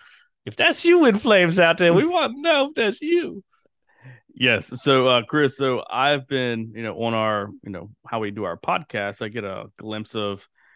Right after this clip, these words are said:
Speaker 2: what, um, you know, what areas of the country and actually the world that we're getting downloads from. And every day since last week, our downloads in Sweden have kicked up one by one.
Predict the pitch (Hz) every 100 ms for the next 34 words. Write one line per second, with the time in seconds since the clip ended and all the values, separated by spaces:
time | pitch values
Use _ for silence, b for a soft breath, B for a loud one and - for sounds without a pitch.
0 | _ _ 110 117 104 - 98 92 92 107
1 | 101 _ _ _ _ _ _ _ _ -
2 | - - 110 - 107 113 110 110 98 -
3 | 113 - 117 117 98 107 101 107 - 104
4 | 95 127 113 104 104 104 101 95 120 151
5 | 110 104 - 113 107 110 - b b b
6 | b - 127 110 - - 139 165 196 226
7 | 220 226 220 127 107 104 101 _ _ _
8 | - 127 117 - 107 117 139 135 135 143
9 | 131 110 - _ _ _ _ _ _ b
10 | b - 117 107 117 131 151 123 107 101
11 | 101 104 98 - 165 196 120 101 95 104
12 | - - - - 127 95 _ _ _ _
13 | _ _ _ _ 117 135 165 156 147 127
14 | 127 117 104 95 127